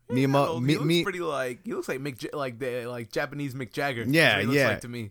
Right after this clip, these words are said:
Speaker 2: But, like, you know, he, he, he's up there,
Speaker 1: Mm-hmm.
Speaker 2: and so if he gets sick or something, something happens to him, it's gonna be a sad day.
Speaker 1: Is Reggie in line to, like,
Speaker 2: Nah,
Speaker 1: be
Speaker 2: bro,
Speaker 1: the
Speaker 2: bro, I think no, 'cause it's,
Speaker 1: Miyamoto's
Speaker 2: it's
Speaker 1: the head guy right now, right?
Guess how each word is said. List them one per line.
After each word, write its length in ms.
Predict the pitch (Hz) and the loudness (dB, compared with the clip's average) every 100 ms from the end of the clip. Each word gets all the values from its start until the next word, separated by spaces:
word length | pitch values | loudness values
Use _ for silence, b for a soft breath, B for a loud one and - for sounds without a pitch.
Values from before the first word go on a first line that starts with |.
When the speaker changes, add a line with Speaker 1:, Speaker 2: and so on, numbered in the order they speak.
| - | -4
Speaker 2:
But, 200 | 117 123 | 0 2
like, 280 | 123 110 156 | 2 2 2
you 80 | |
know, 180 | 147 101 | 2 2
he, 320 | 110 117 131 - | 2 0 -2 -2
he, 180 | 175 220 | -4 0
he's 240 | 269 214 | 2 6
up 160 | 131 120 | 4 4
there, 220 | 117 127 | 2 2
Speaker 1:
Mm-hmm. 220 | - 156 | -4 -2
Speaker 2:
and 200 | 120 113 | 0 0
so 200 | 127 123 | 2 2
if 60 | 123 | 2
he 80 | 147 | -2
gets 220 | 160 - | -6 -4
sick 180 | 175 160 | -2 -2
or 60 | 160 | -2
something, 340 | 156 147 147 | -2 -2 -2
something 220 | 131 139 139 | -2 -2 0
happens 280 | 127 123 | 0 -2
to 80 | - | -2
him, 240 | 123 113 110 _ _ | -2 -2 -6 _ _
it's 100 | - | -8
gonna 80 | - | -2
be 40 | 127 | 2
a 20 | |
sad 240 | 147 135 | 4 4
day. 200 | 135 113 160 | 4 4 2
Speaker 1:
Is 140 | 123 | -4
Reggie 340 | 160 196 214 | -2 -2 -4
in 100 | 190 160 | -4 -2
line 360 | 180 226 233 - _ _ _ _ _ | -2 -2 -6 -12 _ _ _ _ _
to, 100 | 165 | -8
like, 360 | 135 131 127 127 _ _ _ - | -4 -4 -4 -10 _ _ _ -4
Speaker 2:
Nah, 140 | 113 92 B B 117 | -2 -4 B B 0
Speaker 1:
be 60 | |
Speaker 2:
bro, 180 | 127 104 107 | 2 2 -2
Speaker 1:
the 180 | - 101 | -8 -10
Speaker 2:
bro, 180 | 127 135 | -2 2
I 140 | 127 | 2
think 240 | 131 143 123 | 4 2 2
no, 240 | 120 101 | 2 2
'cause 240 | 101 120 110 | 2 0 0
it's, 200 | 123 120 | 0 2
Speaker 1:
Miyamoto's 260 | 113 123 131 | 2 2 2
Speaker 2:
it's 100 | 127 | 0
Speaker 1:
the 80 | 143 | 0
head 220 | 151 127 | -2 -4
guy 180 | 143 143 | -4 -2
right 160 | 131 | -4
now, 160 | 117 117 | -4 -6
right? 200 | 147 | -6